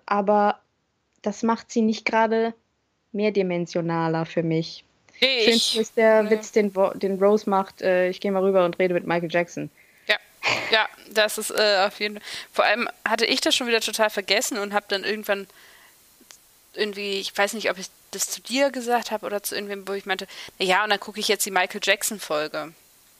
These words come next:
Speaker 2: Und hatte aber
Speaker 1: Ja.
Speaker 2: total vergessen, dass Rose schon diese, äh, diesen Vergleich zieht und war dann ein bisschen
Speaker 1: Ja.
Speaker 2: stolz auf mich, dass ich das von mir aus auch getan hab.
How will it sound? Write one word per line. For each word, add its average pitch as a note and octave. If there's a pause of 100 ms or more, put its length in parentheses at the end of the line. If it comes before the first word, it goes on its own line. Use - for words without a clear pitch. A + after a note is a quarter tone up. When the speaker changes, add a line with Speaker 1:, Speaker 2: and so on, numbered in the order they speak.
(960)
Speaker 2:
Und A3
hatte G#3+
aber F#3+
Speaker 1:
Ja. F3
Speaker 2:
total A3
vergessen, G#3+
dass G3
Rose A#3 (800)
schon G#3
diese, F#3+
äh, F3+
diesen F#3
Vergleich F#3
zieht - (480)
und G3+
war F3+
dann F#3+
ein F#3+
bisschen F#3+
Speaker 1:
Ja. F#3+
Speaker 2:
stolz F#3+
auf -
mich, F#3
dass - (360)
ich G3+
das -
von G#3
mir F#3+
aus F#3+
auch -
getan G3+
hab. G#3+